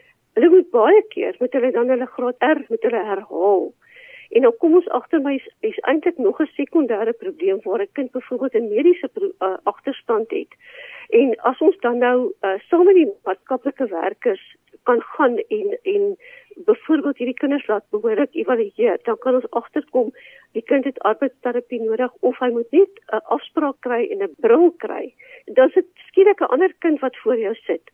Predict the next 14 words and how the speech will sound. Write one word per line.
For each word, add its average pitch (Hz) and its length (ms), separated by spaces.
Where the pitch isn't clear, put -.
want 214 220
omdat 311 260
hy 302 120
net 247 220
beter 220 340
kan 226 260
sien 311 320
of - 180
hy 277 140
kan 247 260
leer, 277 440
jy - 80
weet, 240 220
net, 254 180